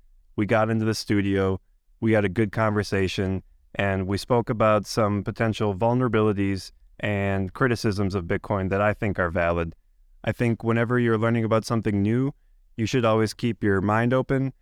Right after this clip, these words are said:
and you should try to form your best view as rationally as possible. Uh, that can come from all kinds of perspectives,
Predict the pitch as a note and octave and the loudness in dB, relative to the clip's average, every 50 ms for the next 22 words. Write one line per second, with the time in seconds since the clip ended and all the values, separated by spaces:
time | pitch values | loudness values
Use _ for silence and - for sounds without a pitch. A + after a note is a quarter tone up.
0 | - _ _ _ - - A2+ A2 A2 A2 G#2+ G#2+ G#2 G#2 A2 G2+ A#2+ B2 G2+ - | -20 _ _ _ -6 -4 -2 0 0 0 2 2 2 2 2 2 0 0 0 0
1 | A#2+ A2+ G#2+ G#2 - - A#2+ A2+ A2 A2 G#2+ G#2 G2 - _ _ _ - A2 A#2 | 0 0 0 -2 -4 -2 0 0 2 2 0 -2 -4 -8 _ _ _ -4 0 2
2 | B2+ C3 A#2+ G#2+ A#2+ A#2 A2+ - - G2 F#2 G2+ G#2+ G#2+ G#2+ A2 A#2 G2+ G2+ G#2 | 2 2 2 2 2 2 0 0 -4 -6 -2 0 0 2 2 0 0 2 0 0
3 | G2 F2+ F#2+ G#2 G2+ G2+ G2 - B2+ A#2 G#2 G2+ F#2+ F2+ F2 - - A2+ G2+ G2 | 0 0 0 0 0 0 0 0 -2 -2 0 0 -2 -4 -4 -4 -2 0 0 0
4 | - - A2+ F#2 G#2 G2+ G2+ G2+ - - - - _ - - _ _ - - E2+ | 0 -2 -6 -4 -2 -2 -2 -2 -4 -10 -18 -20 _ -20 -20 _ _ -4 -2 0
5 | E2+ F2 F2 F2+ G#2 G#2 G2 - A#2 G#2+ - - G#2 G2+ G2+ - - F#2+ F#2+ G#2 | 2 2 2 2 2 0 0 0 -2 -4 -2 0 0 0 0 -2 -2 -2 0 0
6 | A2+ A#2 - - A#2 G#2+ G2 G#2 F2 - F#2+ - - - F#2+ F2 - - F2 E2 | 0 0 0 0 -2 0 0 -2 -4 -6 -8 -6 -2 -2 -2 -2 0 -2 -2 -2
7 | D#2+ D#2+ - - | -2 -4 -8 -12